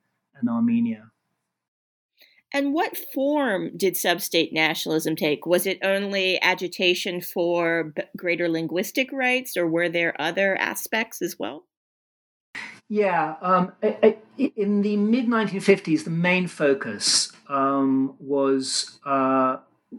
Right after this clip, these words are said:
Speaker 1: was language, um, b-, but you do get other examples. So, um, in, uh, in Georgia in nineteen fifty-six,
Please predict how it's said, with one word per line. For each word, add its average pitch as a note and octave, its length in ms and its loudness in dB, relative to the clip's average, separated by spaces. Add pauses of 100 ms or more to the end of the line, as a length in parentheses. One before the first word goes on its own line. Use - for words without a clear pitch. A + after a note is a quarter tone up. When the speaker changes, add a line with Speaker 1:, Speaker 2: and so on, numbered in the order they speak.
(100)
Speaker 1:
was C#3+ 160 -2
language, A2+ 760 0 (200)
um, C#3+ 360 2
b-, D#3+ 300 0
but F#3+ 140 2
you F#3+ 100 0
do B3 220 0
get F#3+ 220 0
other C#3+ 260 0
examples. G#2+ 680 0
So, C#3 440 0
um, C#3+ 500 0 (640)
in, D#3 600 0 (120)
uh, D#3+ 240 2
in D#3 120 0
Georgia D#3+ 600 0
in C#3 80 -4
nineteen C#3 380 2
fifty-six, - 1040 0